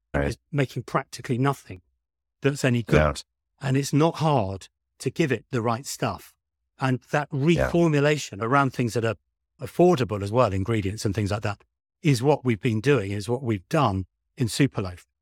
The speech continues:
Speaker 2: So it's packed
Speaker 1: Yeah.
Speaker 2: full of special fibers,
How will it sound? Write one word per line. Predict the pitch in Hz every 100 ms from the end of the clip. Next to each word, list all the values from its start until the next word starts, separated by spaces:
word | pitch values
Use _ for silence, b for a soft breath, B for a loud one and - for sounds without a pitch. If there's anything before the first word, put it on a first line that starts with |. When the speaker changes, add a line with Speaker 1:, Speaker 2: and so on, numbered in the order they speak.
| _
Speaker 2:
So | -
it's | 135 -
packed | - 175 127 _ - _ -
Speaker 1:
Yeah. | - -
Speaker 2:
full | - - 156 127 113 -
of | 117 110 - _ _
special | - - - 165 - 151
fibers, | 135 127 120 110 120 110